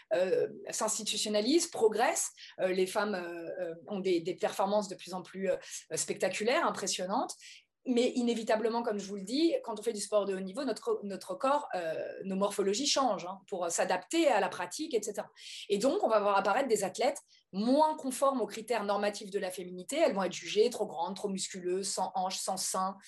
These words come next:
Euh, les médias, les institutions spor-, sportivo-, euh, scientifiques vont, euh, très vite mettre en doute, du coup, l'identité sexuée de certaines d'entre elles, qui ne répondent pas au, au canon de la femme,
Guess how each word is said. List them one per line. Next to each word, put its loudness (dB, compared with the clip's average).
Euh, 2
les 4
médias, 4
les 4
institutions -4
spor-, 0
sportivo-, 4
euh, 2
scientifiques -4
vont, -2
euh, 2
très 2
vite 2
mettre 4
en 2
doute, 0
du -4
coup, 2
l'identité 2
sexuée -2
de -4
certaines -2
d'entre -4
elles, -12
qui 0
ne 6
répondent 0
pas 6
au, 8
au 6
canon 2
de -2
la 2
femme, -6